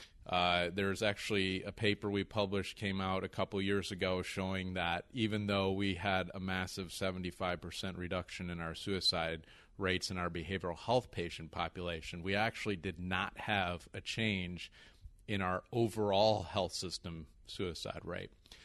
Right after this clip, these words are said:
What that tells me is that we were able to, that program was able to basically offset the increase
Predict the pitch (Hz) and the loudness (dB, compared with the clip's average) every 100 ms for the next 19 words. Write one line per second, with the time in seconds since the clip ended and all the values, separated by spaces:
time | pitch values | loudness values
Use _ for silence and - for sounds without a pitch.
0 | - - - 135 139 117 - - 190 185 | -20 -4 6 6 8 4 2 8 10 10
1 | 147 113 107 101 104 98 107 117 110 107 | 8 8 6 6 4 4 6 6 6 4
2 | - 143 147 123 - - 104 92 - - | 2 4 8 6 4 4 4 4 -4 -12
3 | - 127 - - 156 170 143 117 107 107 | 0 0 0 4 8 8 8 6 6 2
4 | 107 110 104 - 101 113 131 - 113 104 | 4 4 4 0 0 4 4 2 -2 2
5 | 101 104 104 107 - 117 107 - 95 98 | 2 4 2 2 -2 2 2 0 -8 -4
6 | 107 107 - 90 85 - | -4 -4 -2 -2 -2 -6